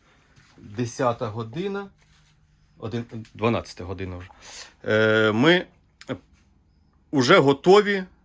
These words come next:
чотири відправлення. Так? Почали вчора їх, е,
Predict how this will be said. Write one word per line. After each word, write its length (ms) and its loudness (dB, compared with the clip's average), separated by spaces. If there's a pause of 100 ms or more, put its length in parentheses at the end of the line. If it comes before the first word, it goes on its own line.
(320)
чотири 720 2
відправлення. 680 0 (720)
Так? 280 -2 (640)
Почали 320 -2
вчора 400 0
їх, 260 -6
е, 460 0